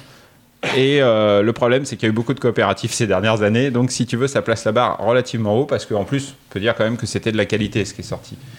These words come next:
Donc, euh, nous, euh, François et Gilles sont venus nous trouver avec le thème des Trois Mousquetaires. Et c'est le, vraiment le thème qui m'a fait acheter le jeu à la base. C'est-à-dire, je me suis dit, « Ah oui, voilà un thème pour un coopératif, parce que, hein, pour tous, tous pour un, et cetera. »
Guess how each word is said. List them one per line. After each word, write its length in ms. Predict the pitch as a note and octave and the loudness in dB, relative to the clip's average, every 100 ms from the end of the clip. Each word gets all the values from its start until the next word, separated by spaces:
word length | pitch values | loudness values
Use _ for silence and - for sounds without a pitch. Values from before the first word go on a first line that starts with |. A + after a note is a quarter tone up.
| - - - - _ C3 | -20 -20 -20 -20 _ -4
Donc, 300 | C#3+ C#3+ D3 | -2 0 2
euh, 200 | B2+ B2 | 2 2
nous, 320 | D3 D#3+ D#3 | 2 4 4
euh, 280 | A#2+ G#2+ G#2 | 4 2 0
François 400 | B2 A#2 C#3 C3 | -2 0 2 2
et 60 | |
Gilles 220 | A2 C3 | 2 0
sont 140 | B2 A#2 | 2 2
venus 160 | A2+ A2 | 2 2
nous 80 | G#2 | 0
trouver 280 | - G#2+ | 0 2
avec 220 | G#2+ G2+ - | 2 0 0
le 100 | F#2+ | 0
thème 240 | A2 G2+ | 0 0
des 100 | G2 | -4
Trois 140 | G2+ | -2
Mousquetaires. 580 | G2+ G2 - G2 A#2+ C3 - | -2 0 -2 0 2 0 0
Et 240 | G#2+ G#2 | 0 0
c'est 180 | - G2+ | 0 -2
le, 60 | G2 | 0
vraiment 240 | G#2 A#2+ | 0 2
le 80 | A2+ | -2
thème 300 | - B2+ B2+ | 0 -2 -2
qui 140 | - | -4
m'a 100 | G#2+ | -2
fait 160 | F#2 G2+ | 0 0
acheter 240 | A2 - | 0 0
le 80 | G2+ | -2
jeu 260 | G#2 A#2 A2+ | 0 0 2
à 40 | |
la 80 | F2+ | 0
base. 340 | F#2+ A2+ A#2 - - - - | 0 0 -2 -10 -20 -20 -20
C'est-à-dire, 400 | - - G2 G#2+ G2+ | -14 -4 -2 0 0
je 40 | |
me 60 | G2 | -2
suis 160 | - | -6
dit, « 220 | G2 A2+ - - | -4 -6 -6 -4
Ah 160 | F#2+ G#2+ | 0 2
oui, 340 | A2 - - - | 0 -4 -16 -4
voilà 280 | G#2 G#2+ | 0 2
un 60 | G#2 | 2
thème 280 | - A2 G2+ | 0 0 0
pour 160 | G2 | -2
un 60 | F#2+ | -2
coopératif, 600 | G2+ F2 F#2+ F#2 - - | -2 -2 0 -2 -4 -12
parce 120 | E2+ - | -12 -6
que, 100 | E2+ | -4
hein, 100 | D2+ | -6
pour 140 | - - | -8 -6
tous, 200 | A#2 - | -6 -4
tous 160 | A2 - | -10 -4
pour 220 | G2 F#2 | 0 2
un, 60 | |
et 60 | F2+ | 0
cetera. » 380 | - - E2+ F2+ | -4 -6 -6 -8